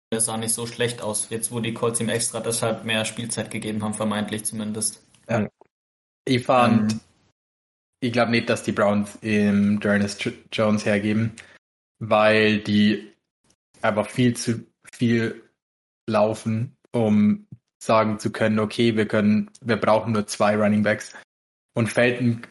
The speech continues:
Speaker 2: ist zwar irgendwie eine Offensive Weapon, aber das ist jetzt nicht so der Typ, den ich vielleicht sechs, sieben, acht Carries im Spiel gebe, sondern gebe ich zwei, dreimal den Ball, werf ihm zweimal, dreimal den Ball und lass ihn Punt-Returns machen.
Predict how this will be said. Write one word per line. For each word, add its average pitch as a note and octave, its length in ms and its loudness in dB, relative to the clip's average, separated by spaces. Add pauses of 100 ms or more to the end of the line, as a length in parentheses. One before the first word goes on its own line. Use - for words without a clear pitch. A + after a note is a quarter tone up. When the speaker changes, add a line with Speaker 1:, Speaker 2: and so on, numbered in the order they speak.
Speaker 2:
ist B2 220 0
zwar A#2+ 200 4
irgendwie A2 560 2 (280)
eine A2 300 -2
Offensive A#2+ 560 -2
Weapon, C3 640 0
aber A2 200 2
das G#2+ 80 -2
ist G#2 60 -6
jetzt A2 180 -2
nicht A2+ 120 0
so A#2+ 80 -2
der A2 140 2
Typ, A#2 220 -4
den A2+ 160 0
ich G#2+ 120 0
vielleicht G#2+ 460 -2
sechs, A#2 320 -4
sieben, A2+ 220 0
acht - 200 -2
Carries A#2 320 2
im G#2+ 120 0
Spiel A2 220 -2
gebe, A#2 200 -2
sondern G#2+ 260 2
gebe G#2+ 220 0
ich G#2 100 -2 (560)
zwei, A#2 160 2
dreimal A#2 320 4
den A#2 160 0
Ball, A#2 580 2
werf A#2 280 0
ihm A#2+ 120 -2
zweimal, A2 360 -2
dreimal A2+ 340 0
den A2 160 0
Ball A2 180 2
und A2 120 -2
lass A2 160 -2
ihn G#2+ 80 -2
Punt-Returns A2+ 640 -2
machen. A2+ 420 -2